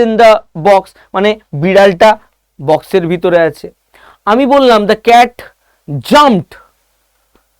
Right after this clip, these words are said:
ক্যাট কি করলো, লাফ মারলো, তার মানে বক্সের ভিতরে আগে থেকে ছিল না, বক্সের বাইরে ছিল, সে জাম্প মেরে ভিতরে গেল, তখন হবে into। আশা করি তোমরা বুঝতে পেরেছো in ভার্সেস into-র মধ্যে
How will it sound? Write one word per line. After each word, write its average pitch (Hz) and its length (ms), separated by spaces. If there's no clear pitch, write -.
ক্যাট 220 240
কি 254 160
করলো, 254 200
লাফ 214 140
মারলো, 185 320
তার 202 140
মানে 233 140
বক্সের 180 320
ভিতরে 247 260
আগে 254 140
থেকে 262 200
ছিল 294 140
না, 139 60
বক্সের 190 360
বাইরে 214 200
ছিল, 262 120
সে 190 60
জাম্প 220 300
মেরে 202 160
ভিতরে 160 380
গেল, 143 200
তখন 160 220
হবে 151 140
into। 156 260
আশা 226 140
করি 277 220
তোমরা 269 240
বুঝতে 254 260
পেরেছো 247 360
in 294 100
ভার্সেস 220 340
into-র 233 380
মধ্যে 196 220